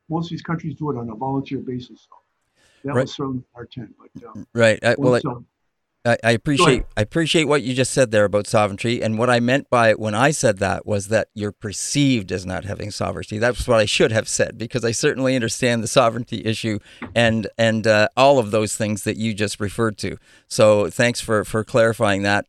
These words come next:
Speaker 2: uh, and, and bringing that up. Um, y-, y-, you know, the, the thing is that a-, as the creators game, as, you know, the, the Haudenosaunee are the, the create-,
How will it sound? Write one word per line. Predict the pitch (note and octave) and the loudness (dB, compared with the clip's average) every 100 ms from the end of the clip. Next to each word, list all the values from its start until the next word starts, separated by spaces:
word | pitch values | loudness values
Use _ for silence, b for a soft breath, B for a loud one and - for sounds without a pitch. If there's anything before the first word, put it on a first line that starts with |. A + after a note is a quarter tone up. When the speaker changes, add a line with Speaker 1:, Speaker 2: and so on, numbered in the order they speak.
| - | -2
Speaker 2:
uh, | G2+ F2 | -2 0
and, | G2 G2+ | 0 -2
and | F#2+ G2 | -2 0
bringing | A2 A2 G#2 | 0 0 0
that | G2 G2+ | 2 2
up. | G#2 - b b b b b | 0 -2 b b b b b
Um, | C3+ C3 C3 _ _ - | 2 2 0 _ _ -16
y-, | - | -16
y-, | - - - | -18 -20 -12
you | E3 | -2
know, | D#3+ D#3 | 2 2
the, | - C3 | 0 -6
the | D3 E3 | -2 -2
thing | - A#3+ | 0 0
is | A3 G3 | 0 0
that | E3 D3 - _ _ _ _ _ - | 2 0 0 _ _ _ _ _ -2
a-, | C3+ - | 0 2
as | D#3+ G3 C#3 B2 - | 4 6 4 -2 -6
the | B2+ | -4
creators | - A#2+ B2 A#2 A2 G#2 | 0 2 2 2 0 0
game, | A2 G#2+ B2 | 0 2 0
as, | C#3 D#3 D3+ C3 B2+ | 2 2 2 -2 -4
you | B2 A#2+ | 0 4
know, | A2+ A2+ | 4 2
the, | G2+ G#2 F#2 | 0 -4 -4
the | G#2 G#2+ | -2 0
Haudenosaunee | C3 A2+ A2 - C3 A#2+ A2 | 0 0 -2 2 2 2 0
are | G2+ C3+ E3+ | 4 6 6
the, | C#3+ A#2+ G#2+ F#2 - | 2 -2 -2 -4 -6
the | G#2+ G#2+ | -8 -8
create-, | - A2+ G#2+ A2 G#2+ | -6 -2 0 0 -2